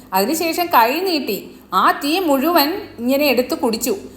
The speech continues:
എന്തുകൊണ്ടോ ആർക്കും അതിൽ അത്ഭുതമോ അസാധാരണത്വമോ തോന്നിയില്ല. ബലരാമൻ പതുക്കെ പറഞ്ഞു, "വിഷബാധ അകറ്റാൻ അഗ്നി വേണമല്ലോ,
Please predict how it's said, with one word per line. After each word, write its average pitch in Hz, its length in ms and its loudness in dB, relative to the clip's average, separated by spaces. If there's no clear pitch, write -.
എന്തുകൊണ്ടോ 269 560 4
ആർക്കും 311 440 4
അതിൽ 330 260 2
അത്ഭുതമോ 294 720 0
അസാധാരണത്വമോ 277 1600 0
തോന്നിയില്ല. 214 640 -2
ബലരാമൻ 269 640 0
പതുക്കെ 208 440 2
പറഞ്ഞു, 226 360 2
"വിഷബാധ 196 640 0
അകറ്റാൻ 302 680 2
അഗ്നി 208 360 -2
വേണമല്ലോ, 294 720 2